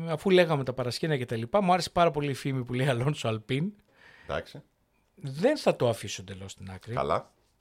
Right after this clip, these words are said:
Speaker 2: Πάμε. Τι
Speaker 1: Δε-
Speaker 2: θα κάνει, γιατί μωρέ να πάει στην Αλπίν;
Speaker 1: Γιατί είναι ο Μπριατόρε.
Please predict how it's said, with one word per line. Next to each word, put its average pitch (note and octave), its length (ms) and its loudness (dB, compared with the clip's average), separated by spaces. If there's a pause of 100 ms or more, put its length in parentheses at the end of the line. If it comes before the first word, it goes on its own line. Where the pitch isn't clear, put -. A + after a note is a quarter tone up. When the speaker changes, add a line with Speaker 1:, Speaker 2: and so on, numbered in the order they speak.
(140)
Speaker 2:
Πάμε. G2+ 300 -2 (560)
Τι - 120 -4
Speaker 1:
Δε- C#3 120 0
Speaker 2:
θα G#3 140 -6
κάνει, C#3 200 -8
γιατί D#3+ 340 -8
μωρέ D3 280 -4
να - 100 -14
πάει - 200 -16
στην - 220 -20
Αλπίν; - 200 -20 (1600)
Speaker 1:
Γιατί D3+ 240 -2
είναι G3+ 80 2
ο F#3 40 4
Μπριατόρε. D3+ 560 0